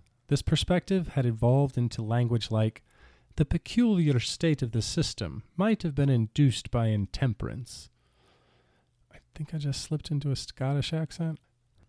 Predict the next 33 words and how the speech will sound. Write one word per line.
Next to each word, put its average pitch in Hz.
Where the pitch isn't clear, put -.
Anyway, 104
younger 160
members 180
like 123
Snow 147
had 120
adopted 143
a 156
new 175
medical 113
perspective -
that 117
had 107
come 160
out 165
of 151
the 147
Enlightenment 139
and 110
been 110
advanced 120
throughout 131
continental 127
Europe. 113
One 127
of 160
the 175
major 170
shifts -
in 143
thinking 147
that 98
came 123